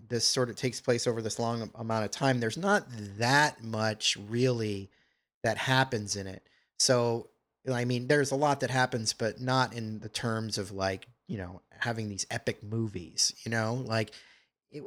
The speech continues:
it's not inconceivable to fit it all into, like, a three-hour movie.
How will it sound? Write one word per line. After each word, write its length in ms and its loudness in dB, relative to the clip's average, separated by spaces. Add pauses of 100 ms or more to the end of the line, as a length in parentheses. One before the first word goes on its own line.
it's 280 2
not 500 0
inconceivable 920 0
to 160 -4
fit 320 2
it 200 2
all 400 2
into, 380 -4
like, 240 0
a 60 -6
three-hour 840 -2
movie. 460 -14